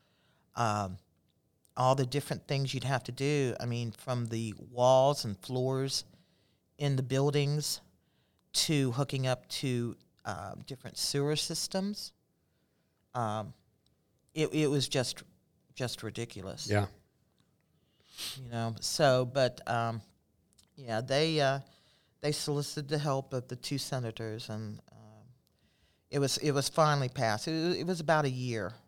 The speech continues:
Speaker 1: before it all came to
Speaker 2: So when's the last time you made a pepperoni roll?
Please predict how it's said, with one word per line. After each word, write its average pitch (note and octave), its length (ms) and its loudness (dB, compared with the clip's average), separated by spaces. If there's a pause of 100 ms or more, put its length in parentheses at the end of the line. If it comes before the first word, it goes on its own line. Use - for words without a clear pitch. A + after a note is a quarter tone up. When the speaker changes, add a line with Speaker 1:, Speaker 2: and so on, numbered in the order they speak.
(160)
Speaker 1:
before A#2+ 360 -8
it A2+ 80 -2
all A2+ 200 4
came A#2 420 -4
to G2 320 -12 (1080)
Speaker 2:
So - 160 6
when's B2+ 160 10
the A2+ 80 6
last A2 280 8
time A2 180 10
you G#2+ 100 8
made G2+ 140 6
a G2 40 0
pepperoni G2+ 440 2
roll? G#2 160 2